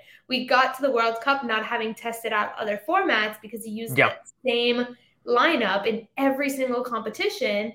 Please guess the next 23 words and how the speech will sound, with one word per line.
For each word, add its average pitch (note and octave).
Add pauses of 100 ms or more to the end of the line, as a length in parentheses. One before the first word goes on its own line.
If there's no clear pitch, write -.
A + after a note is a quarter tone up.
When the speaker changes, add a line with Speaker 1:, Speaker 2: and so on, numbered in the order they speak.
(360)
Speaker 1:
and B3+
he C4+
didn't D4
utilize B3+
these A3
competitions G#3+
like G3+
Gold G#3
Cup G#3
and G#3
Nations G#3
League A3
for A#3+
what D4
they D#4+
actually D#4+
were, F4+ (300)
which C#4+
is D4+ (160)
obviously G4
if C#4+
you C4
win A#3